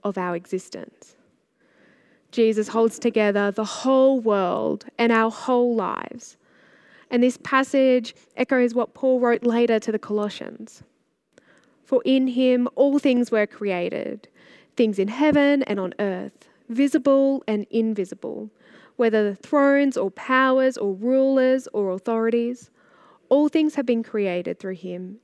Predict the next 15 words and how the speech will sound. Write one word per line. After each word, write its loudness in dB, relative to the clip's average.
and -8
for -8
him. -18
He 0
is 0
before 2
all 0
things, -6
and -4
in 0
him -8
all 0
things -6
hold -6
together." -12